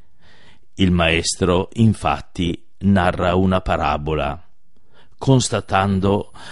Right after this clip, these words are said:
l'avventarsi sui primi posti al banchetto da parte degli invitati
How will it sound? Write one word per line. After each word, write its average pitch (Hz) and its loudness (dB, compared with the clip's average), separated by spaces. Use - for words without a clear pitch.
l'avventarsi 101 4
sui 104 2
primi 110 0
posti 98 -2
al 85 2
banchetto 90 -4
da 110 -2
parte 95 -2
degli 98 2
invitati 85 -2